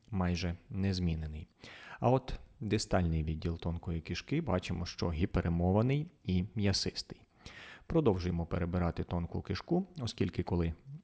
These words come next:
апендикс є сумнівний, обов'язково оглянути близько метра або хоча б сорока сантиметрів тонкої кишки з метою пошуку дивертикулу Меккеля. Це захворювання, яке може імітувати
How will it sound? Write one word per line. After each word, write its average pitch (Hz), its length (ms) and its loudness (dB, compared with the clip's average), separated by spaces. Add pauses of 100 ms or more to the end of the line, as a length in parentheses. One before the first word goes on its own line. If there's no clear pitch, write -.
апендикс 87 560 -2
є 90 120 0
сумнівний, 123 500 -4
обов'язково 92 560 -2
оглянути 87 440 0
близько 87 380 -2
метра 87 560 2 (800)
або 104 180 2
хоча 87 280 -2
б 87 100 -2
сорока 92 380 0
сантиметрів 92 680 -2 (1040)
тонкої 92 460 2
кишки 165 500 2 (220)
з 143 160 -6
метою 92 380 4
пошуку 143 520 4
дивертикулу 113 680 4
Меккеля. 95 680 2 (680)
Це - 140 -2
захворювання, 117 640 2
яке 90 200 -2
може 87 400 0
імітувати 95 880 -4